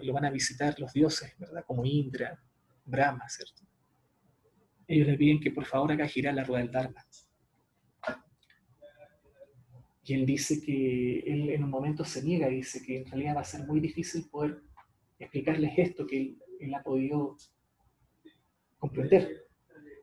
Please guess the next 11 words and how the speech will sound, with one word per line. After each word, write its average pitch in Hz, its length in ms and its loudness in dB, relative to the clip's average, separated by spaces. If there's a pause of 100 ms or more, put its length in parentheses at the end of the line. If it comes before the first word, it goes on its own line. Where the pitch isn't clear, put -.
que 151 100 0
este 151 200 4
Dharma 156 340 8
que 143 140 -4
él 135 140 -2
ha, 131 360 -6 (260)
ha 135 540 0 (640)
realizado, 139 540 4
¿cierto? 139 320 -2
Es 143 80 -4
algo 135 240 -4